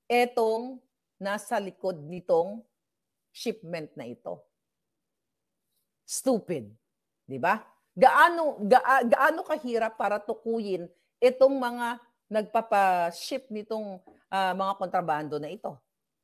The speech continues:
Tapos ilalagay na lang nila laso, abandoned shipment. Tapos pag ginawa kasi ng tama ng mga intelligence, mga lawyers, mga agent, kunyari, lagay nyo dyan si, ah, Martin Araneta,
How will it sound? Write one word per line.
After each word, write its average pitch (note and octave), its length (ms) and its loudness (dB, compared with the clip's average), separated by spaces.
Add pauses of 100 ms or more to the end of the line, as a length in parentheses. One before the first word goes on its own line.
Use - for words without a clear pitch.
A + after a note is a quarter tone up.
Tapos A#3+ 240 2
ilalagay G3 460 4
na E3+ 180 -2
lang E3+ 160 -4
nila E3 400 0
laso, E3 380 0
abandoned C#3 460 -6
shipment. - 440 -18 (320)
Tapos A3+ 240 -2
pag F#3+ 220 -4
ginawa F3+ 420 -2
kasi G#3+ 440 -2 (280)
ng F#3 240 -8
tama D4 480 0 (160)
ng B3+ 400 -2
mga A#3+ 240 -8
intelligence, A#3+ 960 -8 (240)
mga B2+ 160 -12
lawyers, B3 600 -2
mga D#3+ 200 -14
agent, A3+ 420 -8 (520)
kunyari, A#3 320 0
lagay G#3 300 -2
nyo A3+ 100 -6
dyan A3 240 -6
si, A3+ 200 -8 (1000)
ah, E3 640 2
Martin G#3 400 -4
Araneta, F#3+ 720 -4